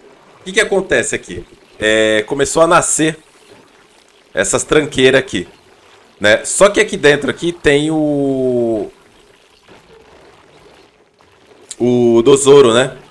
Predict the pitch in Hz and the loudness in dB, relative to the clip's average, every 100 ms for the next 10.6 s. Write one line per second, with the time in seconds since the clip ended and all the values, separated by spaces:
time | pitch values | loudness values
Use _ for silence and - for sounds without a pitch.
0 | _ _ 104 113 117 123 131 135 165 - | _ _ -6 -2 0 0 0 0 -4 -4
1 | 131 123 _ _ _ _ _ _ _ - | -12 -12 _ _ _ _ _ _ _ -20
2 | _ _ _ 98 107 107 107 104 101 101 | _ _ _ -8 -6 -4 -4 -2 -2 -2
3 | 98 98 95 - - _ _ _ _ - | -2 -2 -2 -6 -20 _ _ _ _ -4
4 | - 160 - 156 147 147 127 123 - 175 | -4 -4 0 0 0 0 0 -2 -4 -2
5 | 151 135 170 202 202 139 147 139 143 123 | 0 2 2 0 -2 -2 -2 -4 -4 -6
6 | 120 135 110 - 180 - _ - - 214 | -6 -4 -4 -6 -14 -16 _ -6 0 2
7 | 170 135 113 - 185 277 - - - - | 4 4 4 2 2 2 -2 -18 -20 -20
8 | _ _ _ _ _ _ _ 107 101 92 | _ _ _ _ _ _ _ 0 2 2
9 | 90 90 90 85 80 92 - _ _ _ | 0 -2 -4 -4 -6 -12 -20 _ _ _
10 | 87 92 87 85 87 | -6 -2 -2 -4 -10